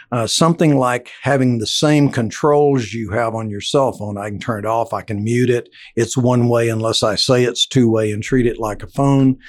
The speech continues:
And now that's just an earpiece. And, and we think what we want. It's, it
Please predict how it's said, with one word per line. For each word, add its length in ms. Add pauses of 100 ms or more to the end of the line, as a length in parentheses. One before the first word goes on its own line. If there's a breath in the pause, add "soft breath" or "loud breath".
(560 loud breath)
And 160
now 220
that's 260
just 300
an 200
earpiece. 760 (1000 soft breath)
And, 500 (400)
and 180
we 140
think 440
what 200
we 120
want. 420 (260)
It's, 280
it 240